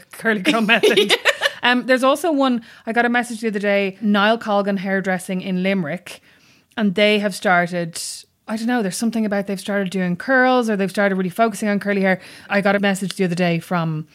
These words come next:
Speaker 1: a woman whose partner, I think, owns it, and she sent me a picture of curly hair that they're doing, and they're talking a lot about
Speaker 2: I would
Speaker 1: curly
Speaker 2: love
Speaker 1: cuts and looking after curly hair.
Speaker 2: love to hear more about that.
Speaker 1: So that's Niall Colgan Hairdressing. They're on Instagram. Niall
Speaker 2: Okay.
Speaker 1: Colgan Hairdressing. I mean, I'm, I'm sure they all are. I don't wanna shout out one salon over the other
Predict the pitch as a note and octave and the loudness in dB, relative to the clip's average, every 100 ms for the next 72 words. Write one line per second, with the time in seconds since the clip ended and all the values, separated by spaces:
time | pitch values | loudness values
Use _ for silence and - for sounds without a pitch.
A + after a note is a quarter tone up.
0 | - F#3 E3+ E3 E3 E3+ - G3 F#3+ G3 | -10 -4 -2 -2 -4 -8 -2 2 2 2
1 | F3 E3+ - G#3+ G#3+ F3+ - F3+ F#3 F#3 | 0 -2 0 4 4 2 -2 -6 -6 -4
2 | F3 E3+ F3+ - E3 - E3+ E3+ D#3+ D#3+ | -4 -4 -6 -8 -8 -6 -6 -6 -6 -6
3 | E3 E3 D#3+ D#3 D#3 E3 D#3+ D#3 D3+ D3+ | -4 -4 -4 -6 -6 -8 -8 -6 -6 -6
4 | A2 - - G3 F#3 F3+ G#3 F3+ F#3 D4 | -8 -12 -10 -8 -6 0 4 4 6 6
5 | D4 - G#3+ G3+ G3 F3+ E3+ F3 F#3 E3 | 4 2 2 2 0 -2 -2 -4 -4 -2
6 | D#3 D3+ D3 - F3+ F3 E3 - D#3+ D#3 | -2 -2 -4 -8 -6 -4 -4 -4 -10 -10
7 | D3 C3+ C3 - - - - - - G3 | -10 -10 -12 -12 -14 -14 -12 -12 0 2
8 | E3+ - - - - F#3+ G#3 G3 F#3 F#3 | 2 -4 -20 -6 0 0 4 4 4 2
9 | F3+ F3 F3 E3+ F3 E3+ D#3+ E3 D#3+ - | 0 2 0 -2 -2 -4 -4 -4 -8 -8
10 | D#3+ D3+ E3 - _ F#3+ D#3 E4+ E3 D#3 | -10 -10 -14 -20 _ -6 -4 -4 -4 -6
11 | D3 D3+ - A3+ A3+ G#3 F#3 F#3 - F#3+ | -10 -14 -6 2 4 4 2 0 -2 -4
12 | A3+ F3+ E3+ D#3 C#3+ D3 - E3+ E3+ D#3+ | -2 0 0 0 -4 -6 -6 -4 -4 -6
13 | E3+ D#3 D3 D#3+ D3+ D3+ D3+ D#3 D3+ D3+ | -6 -6 -4 -6 -6 -6 -6 -8 -10 -10
14 | C#3+ | -10